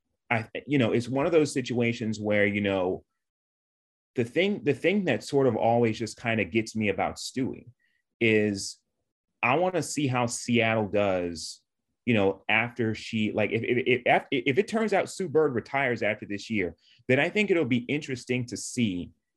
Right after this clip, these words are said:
how the Storm will progress pretty much building a team around Stewie. We've seen what the Minnesota Lynx look like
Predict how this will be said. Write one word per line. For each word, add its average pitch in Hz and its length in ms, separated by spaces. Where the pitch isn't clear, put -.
how 139 800
the 110 100
Storm 101 800
will 120 180
progress 117 680
pretty 151 220
much 120 240
building 131 440
a 90 80
team 123 440
around 95 400
Stewie. - 560
We've 156 300
seen 180 800
what 139 220
the 131 80
Minnesota 135 640
Lynx 139 460
look 110 220
like 92 400